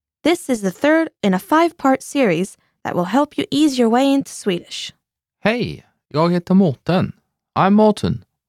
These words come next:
Speaker 2: Welcome.
Speaker 1: In this lesson, you will learn several essential phrases to help you learn Swedish, in Swedish.
Speaker 2: Yep. You can use these phrases when you're at a loss for words or caught in a confusing situation.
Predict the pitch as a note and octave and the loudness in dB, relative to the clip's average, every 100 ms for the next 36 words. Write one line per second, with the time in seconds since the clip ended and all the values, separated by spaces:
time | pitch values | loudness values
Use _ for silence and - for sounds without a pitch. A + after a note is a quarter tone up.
0 | _ - G#3 G#3 G2 F2 _ _ _ _ | _ -2 -2 -2 -10 -12 _ _ _ _
1 | _ _ _ A#3 D#4 - A#3 F#3+ - A3+ | _ _ _ 2 2 0 -2 -4 -2 -4
2 | D4 - A#3+ E4+ D4 A3 G#3+ - C#4 C#4+ | -4 -2 0 2 2 2 2 0 -2 0
3 | D#4+ B3+ - C4+ C#4+ D#4 D4 C#4 C4 A3 | 0 -2 -2 -2 -2 -4 -2 0 0 -2
4 | F3+ - G3 A#3 B3+ C4 B3 G3 G3+ - | -6 -8 -4 -2 -2 -2 0 2 2 0
5 | G#3 - - - - _ _ _ _ - | -4 -4 -8 -14 -16 _ _ _ _ -2
6 | A3+ C4 - D#4 D4+ - - - _ _ | -2 -2 -2 -2 -2 -4 -14 -16 _ _
7 | - F2+ G#2+ E3 _ _ _ _ - A#2 | -12 -2 0 0 _ _ _ _ -10 -4
8 | C#3+ F#3 C4 G#3+ G#2+ - E2+ D#2+ - D#3+ | 2 4 4 2 -2 0 -2 -2 -4 -6
9 | - D#3 D#3 E3 - E3 F#3+ C#3 - - | 0 2 2 2 0 2 2 2 -2 -6
10 | C3 F#3 C#3+ F2 - A2 - D#3+ D#3 - | 0 4 4 2 -4 -10 -2 0 0 0
11 | C3+ - B2 - D#3 D3+ D3 C#3+ C#3+ - | -2 0 -2 0 0 2 2 0 -2 -4
12 | D3+ G#2+ - - - | 0 0 -2 -10 -14